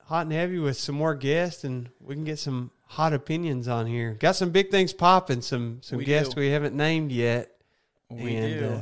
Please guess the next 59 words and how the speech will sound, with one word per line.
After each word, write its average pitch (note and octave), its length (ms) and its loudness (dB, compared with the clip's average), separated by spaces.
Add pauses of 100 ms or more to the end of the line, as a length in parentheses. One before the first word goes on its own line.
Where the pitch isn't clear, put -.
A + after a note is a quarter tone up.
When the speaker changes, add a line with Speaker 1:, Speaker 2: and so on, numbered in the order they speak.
Speaker 2:
And, D3+ 280 -6
and D#3 180 -6
we're E3 100 -8
gonna A3+ 140 -4
be G3+ 100 -8
doing G#3+ 340 -10
these G3 160 -10
a D#3+ 40 -4
half F3+ 360 -2
hour F3 260 0 (100)
earlier D3 680 -4 (100)
than C3 140 -6
we B2+ 100 -6
did C3 160 -6
last B2+ 360 -6
year. G#2 140 -10
We're A2+ 100 -10
gonna C#3+ 100 -10
be C#3 40 -8
starting D3 280 -4
these C#3 160 -10
at - 80 -10 (120)
eight D3+ 180 -6
o'clock F3+ 440 -2
instead C#3 240 -8
of B2+ 60 -8
eight C#3 220 -10
thirty. A#2 520 -10 (420)
So A2 580 -6 (140)
just D3+ 260 -12
giving D3+ 200 -8
everybody D3 380 -4
a B2 40 -6
heads C#3+ 260 -6
up C#3 160 -4
on C3 160 -4
that C3+ 220 -6
one. D#3+ 260 -8 (440)
Uh, A#2+ 300 -2
I B2+ 60 -6
know C#3+ 100 -6
some D#3+ 240 -6
people, D#3+ 380 -4
like, C3+ 200 -4
had D3 160 -4
to C3+ 60 -10
log C#3 300 -2
off C#3+ 240 0
at A2+ 80 -8
night C#3 260 -4
because C3 240 -12
it C3 40 -12
was B2 100 -12
starting C3+ 200 -6
to C3 60 -10
get B2+ 60 -8
a - 20 -8
little A#2+ 200 -8
late. D3+ 360 -4